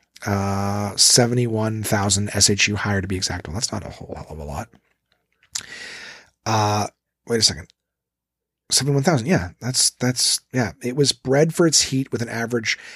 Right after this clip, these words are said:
yeah, there you go, with an average Scoville heat unit of one point six. It peaks at two point two. So there you go. I was right. It was one point six. I was paying attention.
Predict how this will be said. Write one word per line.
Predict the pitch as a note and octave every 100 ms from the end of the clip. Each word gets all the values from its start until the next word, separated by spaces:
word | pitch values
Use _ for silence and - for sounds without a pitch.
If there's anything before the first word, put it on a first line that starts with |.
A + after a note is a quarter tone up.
| -
yeah, | C#4+ B2+ - -
there | F3+
you | G#3+
go, | F#3+
with | A#2 C3
an | -
average | D3 F#3+ E3+ D#3+ C3 A#2+ - -
Scoville | - - D3 C#3 C3+ B2+
heat | D3 D3
unit | C3+ B2 A#2+
of | A#2+ A2
one | B2 C3
point | - B2+ A#2+
six. | - - C3+ - - - - _ _ - - -
It | C3 -
peaks | - G3+ -
at | C3
two | C3
point | B2+
two. | A#2
So | C3
there | F#3
you | G3+
go. | G#3+ - -
I | B2 C3
was | D3+
right. | E3+ G#2+ -
It | A2 G#2+
was | B2+ A#2
one | A2+ G#2+
point | G#2 G#2
six. | - - - - - - -
I | G#2+
was | A#2 B2+
paying | - A#2+
attention. | G#2 G2 -